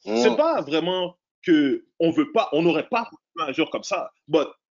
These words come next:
Speaker 2: maintenant, les parents sont quick à appeler la police ou appeler leur avocat. Bro, j'aurais aimé être capable de coacher des jeunes de la même manière qu'on m'a coaché. Je vais pas dire sans amour, but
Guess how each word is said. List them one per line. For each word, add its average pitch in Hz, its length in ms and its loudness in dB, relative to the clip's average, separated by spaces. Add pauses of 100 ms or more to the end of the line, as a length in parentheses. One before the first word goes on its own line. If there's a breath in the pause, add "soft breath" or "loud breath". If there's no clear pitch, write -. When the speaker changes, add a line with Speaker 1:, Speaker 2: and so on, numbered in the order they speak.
(120)
Speaker 2:
maintenant, 240 340 -2
les 160 140 0
parents 214 240 0
sont 196 160 0
quick 262 180 0
à 196 60 0
appeler 190 160 0
la 165 80 2
police 180 280 0
ou - 60 0
appeler 185 160 -2
leur 151 140 0
avocat. 139 360 -4 (240)
Bro, 415 380 4 (540)
j'aurais 320 400 2
aimé 233 160 -4
être 240 160 -2
capable 180 320 -2
de 302 80 2
coacher 170 280 0
des 131 160 -2
jeunes 160 220 0 (220)
de - 80 -4
la - 80 0
même 262 160 -8
manière 214 320 -4
qu'on 220 120 2
m'a 156 120 -4
coaché. 190 420 0 (140 soft breath)
Je 147 100 0
vais 233 80 0
pas 302 120 0
dire 302 200 -4
sans 277 220 -2
amour, 175 340 2 (380)
but 143 240 0